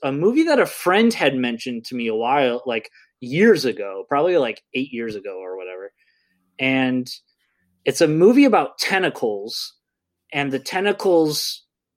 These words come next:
won't attack you if you're drunk because it's, like, allergic to the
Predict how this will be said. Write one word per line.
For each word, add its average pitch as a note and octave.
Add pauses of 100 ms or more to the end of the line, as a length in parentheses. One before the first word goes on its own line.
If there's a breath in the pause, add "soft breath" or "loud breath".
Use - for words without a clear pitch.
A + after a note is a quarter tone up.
won't E3
attack F3+
you B2+
if A#2
you're A2
drunk C#3+
because A#2+
it's, B2+
like, A2+
allergic B2
to A#2
the A2